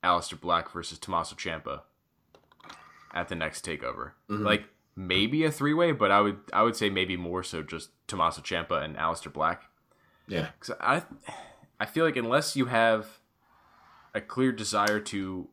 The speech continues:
Speaker 1: like, rebuild, even then, like, if you did another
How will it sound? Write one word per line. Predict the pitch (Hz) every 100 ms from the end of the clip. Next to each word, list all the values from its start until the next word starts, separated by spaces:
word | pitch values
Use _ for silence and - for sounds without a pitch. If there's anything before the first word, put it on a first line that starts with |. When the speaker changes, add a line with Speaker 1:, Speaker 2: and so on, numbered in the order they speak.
| -
Speaker 1:
like, | 92 87 85
rebuild, | 107 117 107 107 104 101 95 - _ _ _ _ _ _ _ _ _ _ _ _ - - - -
even | 120 139
then, | 113 113 101
like, | 90 - - - - - - - - - - _
if | 104
you | 135
did | 160 190
another | 143 131 131 127 110